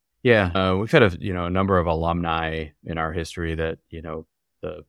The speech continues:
the opportunity to be involved in, in First Tee has really made a, a difference.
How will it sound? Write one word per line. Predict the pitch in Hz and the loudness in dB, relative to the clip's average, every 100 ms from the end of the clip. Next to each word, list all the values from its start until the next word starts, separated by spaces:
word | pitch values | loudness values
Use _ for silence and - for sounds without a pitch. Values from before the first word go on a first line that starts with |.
| _ | _
the | 90 | 0
opportunity | 85 - 82 90 85 82 | 2 0 -4 -4 -2 -2
to | 82 | -4
be | 82 | -4
involved | 82 82 82 80 80 | -4 -2 -2 -4 -6
in, | 82 82 80 80 - _ _ _ _ | -6 -6 -6 -8 -12 _ _ _ _
in | 92 85 | -2 0
First | - 82 - | 2 0 0
Tee | 87 85 | -2 -2
has | 85 73 | -2 -4
really | 82 82 | -4 -4
made | 80 80 | -4 -6
a, | 76 _ _ _ 78 | -8 _ _ _ -12
a | |
difference. | 73 82 - 85 82 - | -4 -4 -2 -4 -4 -6